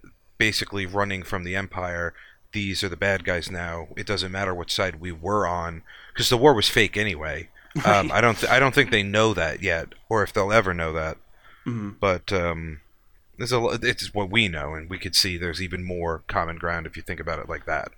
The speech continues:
Speaker 2: Yeah, no, that's true. And then it's not just the common ground in terms of political ideology. It's the common ground between Omega and Hunter.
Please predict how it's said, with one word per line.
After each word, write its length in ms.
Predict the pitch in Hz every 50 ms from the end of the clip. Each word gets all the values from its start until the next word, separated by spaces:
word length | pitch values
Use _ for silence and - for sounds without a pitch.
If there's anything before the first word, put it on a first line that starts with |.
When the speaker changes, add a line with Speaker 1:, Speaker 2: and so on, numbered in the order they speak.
| - -
Speaker 2:
Yeah, 340 | - 151 139 160 190 202 156 - - - -
no, 320 | - 117 123 147 156 143 - -
that's 280 | - 123 123 123 -
true. 320 | - - 151 151 156 147 - -
And 240 | 127 120 120 123 127
then 320 | 135 139 139 139 135 131 - - - - - -
it's 160 | - 123 123 -
not 400 | 143 139 151 - - - - -
just 380 | - - 143 139 135 - -
the 40 | -
common 380 | 123 - - 127 113 110 110 110
ground 520 | 107 110 107 107 107 107 104 104 104 104
in 140 | 107 110 104
terms 400 | - - 110 107 104 104 104 -
of 440 | - - 107 107 104 104 98 - -
political 480 | - - 110 104 107 117 139 - - 110
ideology. 680 | 104 101 98 101 107 98 98 98 104 101 - - 104 104
It's 260 | - 110 107 - -
the 80 | -
common 420 | 120 - - 117 113 110 110 110 110
ground 600 | 110 113 110 107 107 104 107 110 110 104 - -
between 640 | - 113 110 - - - - - 117 110 107 110 110
Omega 540 | - 107 107 107 107 104 104 107 110 104 -
and 100 | 101 104 98
Hunter. 500 | 123 147 196 214 - 311 - - -